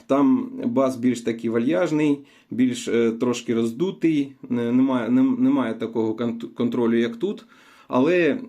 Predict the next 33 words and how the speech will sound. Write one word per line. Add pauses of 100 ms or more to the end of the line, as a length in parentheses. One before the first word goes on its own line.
(100)
і (200)
там,
і
тут,
е, (180)
бас
доволі
непоганий,
і,
е, (520)
як,
е, (500)
порівнювати
А
Ч
Х,
то (380)
і
там,
і
тут
де-,
вона
десь (140)
приблизно
однакова,
але
тут
більше
контролю (300)
і
більше
чіткості.